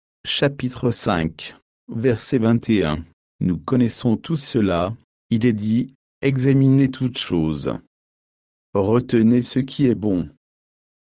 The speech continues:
Concentrons-nous principalement sur les trois premiers mots. Tous, excusez-moi. Examinez toutes choses.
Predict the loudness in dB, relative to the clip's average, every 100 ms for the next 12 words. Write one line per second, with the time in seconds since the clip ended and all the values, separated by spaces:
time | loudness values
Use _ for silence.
0 | _ _ 0 2 2 0 0 2 2 0
1 | 0 0 2 0 0 2 4 4 2 0
2 | 0 0 -2 -2 -2 0 2 4 4 2
3 | 0 -2 -10 _ _ _ _ _ _ _
4 | _ -2 -2 -2 -4 -6 -6 -16 _ _
5 | -4 -4 -8 -2 2 4 4 2 0 -4
6 | _ _ _ _ _ _ _ _ _ -2
7 | 0 2 4 6 4 4 0 -4 -6 -4
8 | -2 0 -2 -4 -8